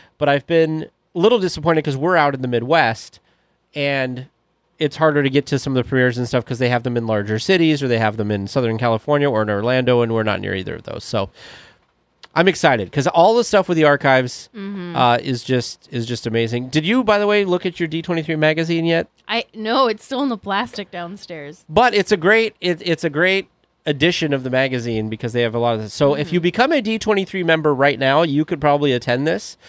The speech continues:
Speaker 1: and you'll probably get this edition of the D twenty-three magazine that has the archives celebrated in it.
Speaker 2: Well, Disney has released the preview for the next set of Minnie the Main Attraction merchandise,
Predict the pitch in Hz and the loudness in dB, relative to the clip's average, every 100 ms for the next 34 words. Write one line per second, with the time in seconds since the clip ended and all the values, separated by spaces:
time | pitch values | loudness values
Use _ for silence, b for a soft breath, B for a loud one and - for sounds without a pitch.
0 | B B _ 175 214 202 170 156 151 156 | B B _ 0 2 2 2 0 2 0
1 | 151 139 139 139 127 - - - 135 131 | 2 0 -2 -4 -6 -8 -18 -14 -8 -6
2 | 131 143 127 123 123 127 - 123 120 117 | -4 -2 -2 -2 -2 -2 -2 -2 0 2
3 | 143 143 123 123 113 117 117 113 - 117 | 2 2 0 0 0 0 0 -2 -2 2
4 | 120 120 117 113 113 - - _ _ - | 2 2 2 0 -2 -14 -18 _ _ -2
5 | 202 208 120 98 92 87 - _ _ _ | 0 2 0 -2 -6 -8 -10 _ _ _
6 | _ _ _ _ _ _ _ b b b | _ _ _ _ _ _ _ b b b
7 | 294 320 349 392 427 370 392 349 339 302 | -4 -2 -2 -2 -4 0 0 0 -4 -2
8 | 320 - 302 - 330 370 466 254 240 - | -2 -2 -6 -4 -2 0 0 0 -2 0
9 | 247 233 226 277 - 285 240 196 202 226 | 2 2 2 0 0 0 2 2 0 0
10 | 311 302 208 208 254 269 220 233 269 226 | 0 0 0 0 0 0 0 0 -4 -2
11 | 190 - 180 175 | -4 -4 -6 -6